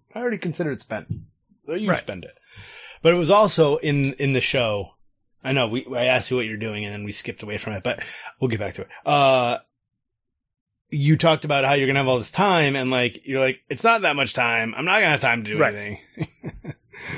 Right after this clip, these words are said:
Speaker 1: And have you done
Speaker 2: No,
Speaker 1: anything?
Speaker 2: it's true. Well, um, yeah, people seem to think there's gonna be some astonishing amount of free time, and, oh, it, and, and to be fair,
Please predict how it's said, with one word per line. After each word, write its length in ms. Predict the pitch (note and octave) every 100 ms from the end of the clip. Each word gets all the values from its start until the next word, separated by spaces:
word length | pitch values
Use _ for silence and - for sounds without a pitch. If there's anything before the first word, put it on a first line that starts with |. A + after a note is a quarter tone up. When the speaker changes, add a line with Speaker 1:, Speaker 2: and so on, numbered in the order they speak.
| -
Speaker 1:
And 220 | C#3+ C3+
have 100 | C#3+ C3
you 40 |
done 100 | B2+
Speaker 2:
No, 60 | C4
Speaker 1:
anything? 160 | F#2 F#2
Speaker 2:
it's 60 |
true. 160 | E3 - _ _ _ _ _ _ _ _ _ _ _ - - - - - -
Well, 420 | G3+ G3 G3 - -
um, 720 | E3 E3 D#3+ D#3 D3+ D3+ B2+ - - - _ _ _
yeah, 240 | - D#3 -
people 300 | - F#3+ E3
seem 220 | E3 C#3+
to 60 | A2+
think 240 | C#3+ A#2
there's 160 | A#2 A2
gonna 160 | A#2+
be 120 | G#2+
some 360 | G#2 - A2+ G#2+
astonishing 800 | A#2 - - B2 A#2+ A#2 - A2
amount 440 | G2+ G2 F#2+ F2 G#2
of 240 | F#2 F2+
free 460 | - G2+ - G2+ F#2+
time, 420 | - B2 - -
and, 160 | B2 - - - _ -
oh, 380 | C#3+ C#3+ C3+ B2+
it, 380 | D#3+ A3+ B3 -
and, 140 | A#3
and 320 | - A3 G#3 - _ -
to 80 |
be 120 | A3+ F#3+
fair, 520 | - C4+ F3 D#3